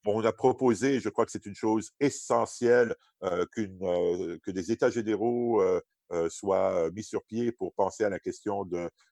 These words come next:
euh, de la vieillesse, donc de l'âge avancé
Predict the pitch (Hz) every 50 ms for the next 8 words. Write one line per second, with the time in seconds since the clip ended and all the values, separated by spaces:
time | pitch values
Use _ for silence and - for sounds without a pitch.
0 | _ _ 82 80 78 76 76 73 73 73 71 73 73 73 73 71 69 85 78 80
1 | 80 78 85 85 85 90 98 117 143 147 - - 90 85 82 92 95 92 - 90
2 | 87 90 92 90 95 87 87 85 85 - - - 98 98 98